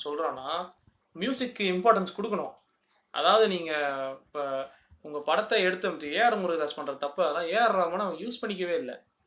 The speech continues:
ஆனா, இவங்கெல்லாம் பாத்தீங்கன்னா வந்து, எடுத்துட்டு அந்த சீன் எடுத்து அமுச்சு விட்டுறது, இதுக்கு பேக்ரவுண்ட் ஆட் பண்ணுங்கன்னு. அப்புறம் அசிஸ்டன்ஸை வச்சு,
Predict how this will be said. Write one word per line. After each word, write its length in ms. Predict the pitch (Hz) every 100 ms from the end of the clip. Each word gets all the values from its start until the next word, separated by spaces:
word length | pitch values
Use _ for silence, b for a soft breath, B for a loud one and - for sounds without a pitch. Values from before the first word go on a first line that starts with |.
| - b b -
ஆனா, 320 | 147 180 226
இவங்கெல்லாம் 420 | 185 170 185 233
பாத்தீங்கன்னா 400 | 196 190 180 214
வந்து, 360 | 190 185 202 165
எடுத்துட்டு 640 | 165 190 208 214 214 190
அந்த 140 | 160 156
சீன் 220 | 196 190
எடுத்து 260 | 165 -
அமுச்சு 280 | 165 156 156
விட்டுறது, 520 | 165 - 139 139 151 151 _ _ _ _
இதுக்கு 380 | - 151 151 156 - -
பேக்ரவுண்ட் 380 | 156 165 160 147
ஆட் 200 | 143 143
பண்ணுங்கன்னு. 440 | 139 135 135 151 - b b b
அப்புறம் 360 | 143 - 180 151
அசிஸ்டன்ஸை 600 | 151 220 208 196 185 165
வச்சு, 260 | 156 185